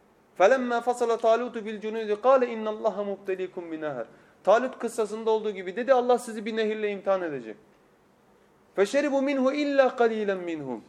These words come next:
Herkes içti, çok az müstesna. O az müstesna olanlar var ya, o az sabredenler var ya,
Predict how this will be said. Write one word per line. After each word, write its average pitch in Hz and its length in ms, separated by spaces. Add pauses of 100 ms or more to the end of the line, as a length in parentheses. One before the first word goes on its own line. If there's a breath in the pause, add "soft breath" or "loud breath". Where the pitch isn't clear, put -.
(340)
Herkes 277 420
içti, 254 340
çok - 220
az 277 280
müstesna. 269 600 (2000)
O 202 340 (200)
az 190 240
müstesna 208 600
olanlar 208 380
var 269 200
ya, 226 220 (360)
o 208 200
az 240 180
sabredenler 220 680
var 254 200
ya, 226 220